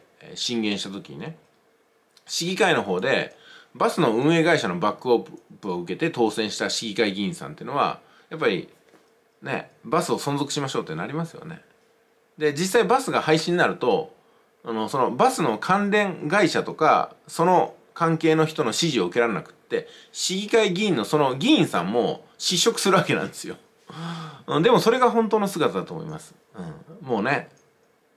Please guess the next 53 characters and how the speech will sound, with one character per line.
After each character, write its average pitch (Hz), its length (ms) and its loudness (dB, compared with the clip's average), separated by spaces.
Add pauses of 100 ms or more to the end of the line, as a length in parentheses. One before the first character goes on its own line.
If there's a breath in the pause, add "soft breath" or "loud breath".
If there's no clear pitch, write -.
(300)
あ 110 40 -14
の、 101 120 -4
役 131 260 2
割 139 180 6
を 107 60 4
終 127 140 4
え 151 40 -16
た 147 400 2 (580)
市 - 220 -10
議 120 100 -2
会 113 140 2
議 110 120 -4
員 107 120 0
さ 85 120 -8
ん 98 60 -10
も 185 340 -4 (380)
自 - 200 -14
然 107 240 -4
に、 208 260 -6 (760)
え - 460 -14
ー、 - 60 -20 (240)
バ 120 100 -4
ッ 117 40 -2
ク - 140 -4
ア 120 40 4
ッ - 40 2
プ 87 160 -10
を 82 40 -6
ね、 135 100 -4
失 107 300 -4
っ 92 80 -6
て 131 100 -12
退 92 220 -6
場 85 140 -8
し - 80 -12
て 85 80 -10
い 80 40 -10
く。 - 280 -16
ま 120 140 -10
あ、 - 20 -8
ま 143 140 0
さ 135 120 -2
に 87 120 -6
ね、 92 260 -6 (420 soft breath)
あ 80 80 -20
の、 78 280 -12
時 110 160 -10
代 123 240 4
と 120 120 4
合 120 100 6
わ 131 60 0
せ 95 140 -8
て - 260 -14